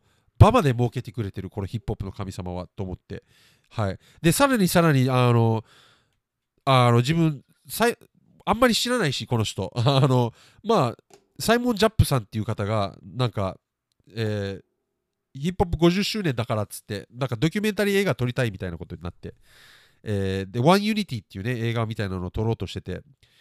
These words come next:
で、本気で動いてて、なんかクラファン？ね、クラウドファンディングで、えー、お金を募ってたんですよ。で、えー、ここだからい-、あんまり言いたくないことな-、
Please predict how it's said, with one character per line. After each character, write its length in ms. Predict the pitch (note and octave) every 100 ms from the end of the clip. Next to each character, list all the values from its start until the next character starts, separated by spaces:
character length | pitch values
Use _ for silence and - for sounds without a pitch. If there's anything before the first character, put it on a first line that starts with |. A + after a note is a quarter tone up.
| _ _ -
で、 140 | A#2
本 160 | C3 D#3
気 80 |
で 80 | D3+
動 160 | C#3+ D3
い 60 |
て 100 | C3+
て、 160 | A2+ G2+
な 120 | A2
ん 20 |
か 100 | B2+
ク 140 | G#2+ F3+
ラ 100 | F#3
フ 80 | G3
ァ 80 |
ン？ 80 | G#3 -
ね、 160 | D#3 F#3
ク 140 | -
ラ 80 | F3+
ウ 40 |
ド 60 | F3
フ 100 | F#3+
ァ 60 |
ン 60 | F3+
デ 80 | D3+
ィ 20 |
ン 40 |
グ 80 | G2+
で、 180 | F#2+ - _ _ _ _ _ _ _
え 260 | A2 G#2+ G#2+
ー、 20 |
お 80 | B2
金 180 | E3 D#3+
を 60 |
募 200 | - E3
っ 20 |
て 100 | D#3
た 120 | - F#2+
ん 20 |
で 60 |
す 60 | -
よ。 120 | - - _ - - - _ _ _ _ _ _ _ _ D3
で、 420 | F3+ B2+ C3+ C#3+
え 20 |
ー、 40 |
こ 160 | C3 G3
こ 100 | C4
だ 80 | C4+
か 120 | B3
ら 80 | C3+
い-、 220 | A2+ -
あ 100 | -
ん 40 | G#3
ま 80 | B3
り 60 |
言 40 | B3
い 20 |
た 120 | C4+
く 60 | A3+
な 60 | F3
い 40 |
こ 80 | C#3
と 160 | -
な-、 100 | A2+